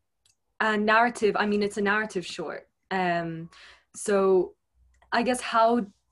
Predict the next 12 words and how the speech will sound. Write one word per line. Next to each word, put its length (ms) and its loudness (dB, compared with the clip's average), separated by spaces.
how 200 2
would 160 0
you 100 -8
say 260 -2
narrative 560 0
work 380 -2
maybe 260 -2
compares 840 -4
to 640 -4
more 140 -6
commercial 500 -6
work? 360 -4